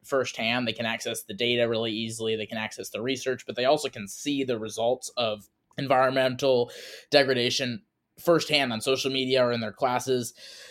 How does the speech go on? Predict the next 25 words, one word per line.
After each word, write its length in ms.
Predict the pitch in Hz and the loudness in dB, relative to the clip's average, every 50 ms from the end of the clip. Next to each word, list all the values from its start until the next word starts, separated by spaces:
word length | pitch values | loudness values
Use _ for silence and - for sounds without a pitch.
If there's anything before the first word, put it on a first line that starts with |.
| - - - - - - - - | -20 -20 -20 -20 -20 -20 -12 2
So 160 | - - 196 | 6 8 8
there's 160 | 196 190 185 | 10 8 8
a 40 | 208 | 8
little 160 | 220 233 226 | 8 8 8
bit 140 | 208 214 196 | 8 8 8
of 100 | 175 156 | 8 8
extra 300 | 143 147 - - 170 - | 6 4 4 2 0 0
passion 440 | - - 123 120 135 - - 180 156 | 0 -2 -2 -2 0 0 0 0 0
that's, 240 | 147 135 - - - _ - | 0 0 -2 -4 -8 _ -2
that 240 | 139 147 139 180 - | 0 0 2 2 0
gets 200 | 143 127 - - | -2 -2 -2 -4
fueled 460 | - - 143 143 143 143 151 143 - | -4 0 4 6 6 6 6 4 2
from 140 | 143 127 123 | -2 -6 -4
seeing 420 | - - 139 135 127 131 135 135 | -2 0 2 2 2 2 2 2
it 240 | 139 143 143 139 - _ - | 2 0 0 -2 -6 _ -4
firsthand, 720 | - 143 - - - - 131 123 123 127 127 127 127 123 - _ | 0 0 0 0 0 0 2 2 2 2 0 -2 -4 -8 -12 _
which 240 | 117 120 120 - 131 | -10 -8 -8 -6 -6
in 220 | 123 120 113 101 - _ - | -6 -6 -6 -8 -6 _ 2
other 180 | 135 135 139 | 4 4 4
generations 640 | 127 131 131 127 123 127 123 - 131 123 123 117 113 107 | 2 0 -2 0 0 -2 -2 -2 -4 -6 -6 -6 -8 -8
wasn't 460 | - 120 127 127 120 127 123 120 - _ _ _ _ _ | -4 -2 0 0 0 -2 -6 -6 -8 _ _ _ _ _
possible, 680 | - - 120 117 - - 143 127 135 135 139 135 135 - _ _ - | -4 -2 0 0 0 -2 0 2 4 4 4 4 0 -4 _ _ -2
um, 480 | 120 120 120 117 113 110 110 107 104 - _ _ _ _ _ _ _ _ _ _ _ _ - - - - | 0 0 2 0 0 -2 -4 -6 -8 -12 _ _ _ _ _ _ _ _ _ _ _ _ -10 -8 -4 -2
which 160 | 156 156 - | -2 -2 -2
is 140 | 135 123 | -2 -6